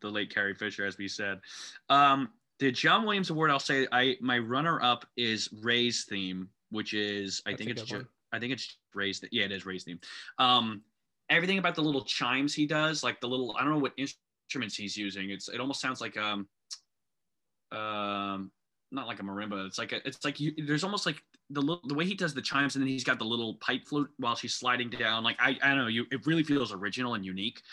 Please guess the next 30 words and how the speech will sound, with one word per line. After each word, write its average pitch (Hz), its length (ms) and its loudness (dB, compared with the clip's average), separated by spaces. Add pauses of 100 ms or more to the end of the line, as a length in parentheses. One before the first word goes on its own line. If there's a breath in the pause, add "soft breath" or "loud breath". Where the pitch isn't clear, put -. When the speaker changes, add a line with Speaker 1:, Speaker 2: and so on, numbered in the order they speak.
(220 loud breath)
Speaker 2:
Yeah, 120 120 -4
that's 107 60 0
a 104 80 2
good - 20 2 (100)
Speaker 1:
Um, 98 80 -2
Speaker 2:
one. 135 160 -6 (480)
Speaker 1:
that's 131 140 -2
a - 20 0
Speaker 2:
That's 139 200 -4
Speaker 1:
great 220 220 6
Speaker 2:
up, 147 80 -10
that's 143 200 -4
up 135 160 -4
there 120 160 -8
for - 120 -12
me 120 180 -10
too. 123 240 -14
It's - 140 -14
not 135 140 0
my 123 140 -4
answer. 123 360 -16
Speaker 1:
But 131 380 2 (560)
my 113 220 4
actual 131 420 2
answer 123 320 0
is 107 200 -2
the, 107 220 0
uh, 104 260 2
Jedi 107 320 2
Steps - 500 -2